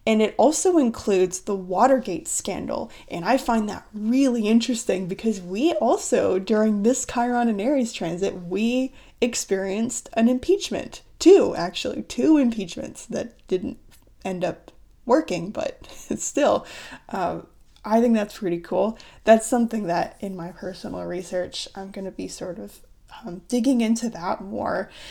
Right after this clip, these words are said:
But the message that Chiron and Aries brings is, "You are enough and you are worthy exactly the way that you are." Uh, any attempts to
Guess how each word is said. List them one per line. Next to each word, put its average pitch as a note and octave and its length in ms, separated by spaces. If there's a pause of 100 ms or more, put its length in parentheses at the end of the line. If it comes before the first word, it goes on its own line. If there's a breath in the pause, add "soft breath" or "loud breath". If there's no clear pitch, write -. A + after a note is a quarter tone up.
(360 loud breath)
But G#3 540
the A3+ 160
message B3+ 480
that A#3 200
Chiron G3+ 460
and G3 220
Aries E3+ 420
brings - 640
is, E3+ 520 (920 soft breath)
"You A3+ 220
are G3 160
enough - 480 (500)
and G3 140
you G3 120
are F#3+ 80
worthy F#3 580 (180)
exactly F#3 800
the F#3 100
way F3 140
that - 160
you E3+ 160
are." - 320 (580 soft breath)
Uh, E3+ 320 (220)
any G#3+ 260
attempts - 720
to E3+ 340